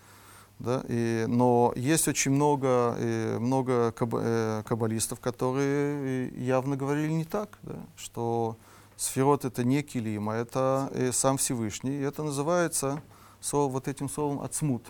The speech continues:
эцем, ацмо, да, «эцем». Да. Да, получается, что есть такое, э, очень сильное разно-, разногласие, да. Кабала – это ее основная идея, можно сказать, это сферот. Вопрос, что такое сферот, это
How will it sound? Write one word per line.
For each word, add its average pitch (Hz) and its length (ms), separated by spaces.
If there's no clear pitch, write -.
эцем, 135 400
ацмо, 123 460
да, 131 140
«эцем». 131 300
Да. - 80
Да, 107 260
получается, 151 580
что - 220
есть 139 200
такое, 139 520
э, 123 240
очень 127 260
сильное 165 380
разно-, 135 440
разногласие, 135 880
да. 67 320
Кабала – 127 540
это 113 200
ее 123 320
основная 127 540
идея, 123 260
можно 110 240
сказать, - 340
это 120 160
сферот. 117 540
Вопрос, 131 340
что - 160
такое 143 280
сферот, - 440
это 117 300